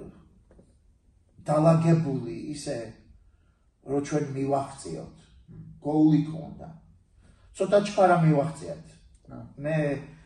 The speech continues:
Speaker 1: მე, მე მეგონა ესე ჩქარა ვერ მივახცევდით, ოღონ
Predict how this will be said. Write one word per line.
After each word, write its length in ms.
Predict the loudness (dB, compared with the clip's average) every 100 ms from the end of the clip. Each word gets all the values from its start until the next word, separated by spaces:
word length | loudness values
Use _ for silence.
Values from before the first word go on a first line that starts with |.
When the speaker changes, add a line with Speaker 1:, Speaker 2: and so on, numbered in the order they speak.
| _ _ -12
Speaker 1:
მე, 140 | -4 -4 -4 -8 -12 -20 _ -18 -12 -4
მე 100 | -2
მეგონა 460 | -2 -2 -2 -2 -2
ესე 180 | -2
ჩქარა 460 | -4 -2 2 4 2
ვერ 200 | 0 -2
მივახცევდით, 800 | -2 0 0 -2 -12 -12 -12 -14 -14
ოღონ 280 | -6 -4